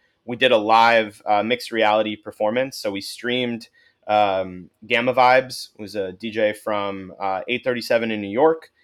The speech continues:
into the metaverse, and then you could watch it from one of three stages.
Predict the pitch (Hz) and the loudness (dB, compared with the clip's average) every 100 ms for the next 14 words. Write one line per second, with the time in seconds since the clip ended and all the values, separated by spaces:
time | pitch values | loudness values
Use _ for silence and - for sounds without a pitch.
0 | _ _ _ - 123 123 - 120 110 113 | _ _ _ -4 -2 -2 -6 -6 -2 2
1 | 131 127 131 127 117 110 110 110 107 110 | 2 4 2 0 -6 -6 -6 -8 -4 2
2 | 113 - - - 107 107 101 - 113 - | 2 0 -12 -10 -6 -6 -6 -10 -14 -4
3 | 123 120 113 - | -4 -4 -8 -10